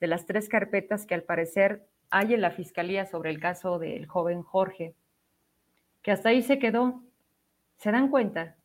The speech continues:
Esto fue la semana pasada. La marcha fue el pasado lunes.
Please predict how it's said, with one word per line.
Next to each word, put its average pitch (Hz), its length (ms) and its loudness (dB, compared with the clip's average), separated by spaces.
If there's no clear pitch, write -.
Esto 240 240 2
fue 269 100 4
la 254 140 2
semana 208 400 0
pasada. 160 500 -4
La 185 180 2
marcha 220 360 2
fue 226 420 -2
el 190 140 -4
pasado 202 760 0
lunes. 190 600 0